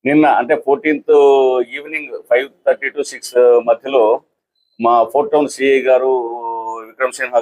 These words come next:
గారు, అట్లాగే ఎస్ఐ చంద్రశేఖర్ రెడ్డి, తర్వాత టీమ్ మెంబర్స్ అందరికీ ఒక క్రెడిబుల్ ఇన్ఫర్మేషన్ about the drug transportation. డ్రగ్స్ అంటే ప్రధానంగా మనకు otherwise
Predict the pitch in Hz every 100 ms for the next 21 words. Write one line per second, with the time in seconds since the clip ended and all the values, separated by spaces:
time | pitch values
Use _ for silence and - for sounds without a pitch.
0 | 117 123 127 123 123 123 117 110 127 120
1 | 117 110 113 113 107 110 127 - 113 117
2 | 113 113 _ 131 131 131 120 113 - 113
3 | 117 117 127 143 - _ _ _ 127 131
4 | 123 - - 123 139 - 147 196 220 190
5 | - 156 151 127 - _ _ _ _ _
6 | _ _ _ - 120 143 147 147 110 135
7 | 135 - 143 143 151 135 110 - 92 _
8 | - 131 - 156 147 151 143 160 160 156
9 | 175 151 139 123 120 117 143 156 165 151